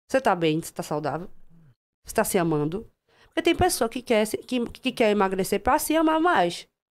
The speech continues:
"Só vou gostar de mim se eu perder um pouquinho." Aí a pessoa cria, melhora a autoestima. Tem pessoa que eu entendo que quer emagrecer por estética porque vai se amar.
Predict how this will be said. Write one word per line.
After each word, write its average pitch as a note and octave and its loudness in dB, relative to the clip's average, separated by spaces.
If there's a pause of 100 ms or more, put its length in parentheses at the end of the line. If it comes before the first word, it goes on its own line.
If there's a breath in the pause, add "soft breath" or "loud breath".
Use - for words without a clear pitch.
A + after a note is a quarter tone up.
(340)
"Só C4 4
vou C4 4
gostar B3+ 2
de B3+ 0
mim B3 0 (140)
se - -2
eu B3 0
perder B3 0
um A#3+ -4
pouquinho." A#3+ 0 (560)
Aí G3+ 4
a G#3+ 4
pessoa - 0 (120)
cria, A#3 0 (300 loud breath)
melhora A3+ 6
a A3 6
autoestima. G#3+ 0
Tem B3+ -4
pessoa B3+ -2
que - -6
eu A3 4
entendo F#3+ 0
que - -20
quer F3+ 2
emagrecer F3 -2
por D#3 -6
estética F#3 -2
porque F#3 -4
vai E3+ 0
se C#4+ -4
amar. C#4+ -2